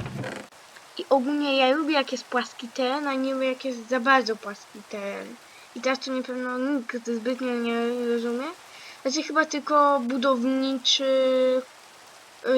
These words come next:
e, zrozumieją, jak jest płaski teren, jest za bardzo płaski. W ogóle nie wiem, co to w ogóle tutaj ma być.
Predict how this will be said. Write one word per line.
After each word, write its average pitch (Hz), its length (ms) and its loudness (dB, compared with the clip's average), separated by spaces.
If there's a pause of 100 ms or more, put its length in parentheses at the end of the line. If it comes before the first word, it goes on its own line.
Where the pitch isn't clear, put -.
(180)
e, 262 120 6
zrozumieją, 262 1000 2 (440)
jak 262 180 -2
jest 285 220 0
płaski 262 600 0
teren, 277 480 -2
jest 240 200 0
za 240 100 0
bardzo 254 360 2
płaski. - 560 -12 (2000)
W - 20 -18
ogóle 277 280 -4
nie 277 200 0
wiem, 269 200 2 (200)
co 269 120 0
to 262 140 -2
w 233 100 -2
ogóle 233 220 2
tutaj 214 360 -6
ma 202 160 -8
być. 254 160 -18